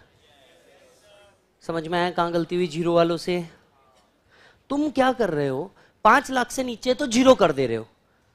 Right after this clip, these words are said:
अरे, ऐसा नहीं होता ना ब्रो, टैक्स कैलकुलेट करना पड़ता है, क्योंकि पांच लाख से नीचे जो तू जीरो कर रहा है ना, तू ये assumption पे कर रहा है कि टैक्स पांच परसेंट है,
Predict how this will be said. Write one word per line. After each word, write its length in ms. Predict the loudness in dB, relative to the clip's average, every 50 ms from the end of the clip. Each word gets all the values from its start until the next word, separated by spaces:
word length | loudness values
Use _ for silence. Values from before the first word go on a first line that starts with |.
| _ _ _ _ _ _ -6
अरे, 160 | -2 0 0 0
ऐसा 180 | 0 -2 -4
नहीं 200 | -4 -2 -2 -2
होता 200 | -2 -4 -4 -4
ना 120 | -6 -4 -4
ब्रो, 500 | -4 -2 -2 -2 0 -2 -2 -4 -6 -12 _ _ _ _ _ _ _ _ _ _ _ _ _ _ _ _ _ _ _ _ _ _ -2
टैक्स 300 | -2 -2 -2 -2 -6 -6
कैलकुलेट 420 | -4 -4 -4 -2 -4 -6 -6 -6
करना 260 | -2 -4 -4 -4 -4 -6
पड़ता 240 | -6 -6 -2 -2
है, 80 | -2 -2
क्योंकि 240 | -2 -8 -12 -12 -10
पांच 300 | -8 -4 -4 -4 -4 -4
लाख 180 | -4 -6 -6 -6
से 120 | -6 -10 -8
नीचे 360 | -8 -8 -10 -8 -8 -8 -8
जो 120 | -8 -8
तू 160 | -10 -10 -12
जीरो 360 | -12 -10 -8 -6 0 0 0 2
कर 160 | 2 0 2
रहा 140 | 2 2 2
है 80 | 2
ना, 180 | 0 -4 -6 -6 -10 -18 _ _ _ _ -8
तू 40 | -4
ये 120 | 2 4 4
assumption 460 | 4 4 2 -2 -2 -2 -4 -4 -2
पे 80 | -2 0
कर 140 | 0 0 2
रहा 100 | 2 0
है 60 | 0
कि 100 | 0 0
टैक्स 240 | 0 0 0 0 0
पांच 240 | 0 0 0 0
परसेंट 420 | -2 -4 -4 -2 -2 -2 -2 -2 -4
है, 100 | -4